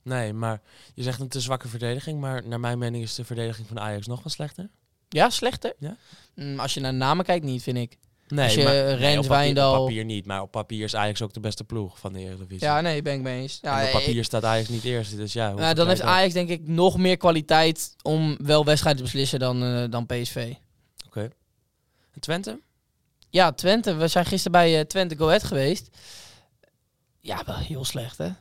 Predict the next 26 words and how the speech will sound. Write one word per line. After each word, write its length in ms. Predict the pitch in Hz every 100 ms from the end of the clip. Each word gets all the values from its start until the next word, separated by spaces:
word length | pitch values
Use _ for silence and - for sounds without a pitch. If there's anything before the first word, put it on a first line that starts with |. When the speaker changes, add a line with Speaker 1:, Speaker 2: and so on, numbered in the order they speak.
| 120
Speaker 2:
Twente. 420 | 117 131 127 135 _ _
Speaker 1:
Mhm. 260 | 117 107 123 143 _ _ -
Speaker 2:
Poeh. 400 | - 131 131 113 _ _ _ _ _ _
Echt, 260 | - - - _ _
ik 180 | - -
vond, 300 | - 170 -
ik 100 | -
vond 160 | - 120
het 100 | 123
pijnlijk 220 | 135 139
om 100 | 151
te 80 | 151
zien. 260 | 180 190 143 -
Speaker 1:
Ja, 140 | 64
het 140 | 64
was 100 | -
niet, 140 | 101 98
echt 220 | - 110
niet 140 | 113 101
best. 220 | 95 95
Ja, 180 | 110 101
Speaker 2:
Nee. 100 | 101 -
Speaker 1:
een 100 | - _
aantal 320 | 113 117 107
kansen 260 | 104 101 101
gehad. 300 | 113 135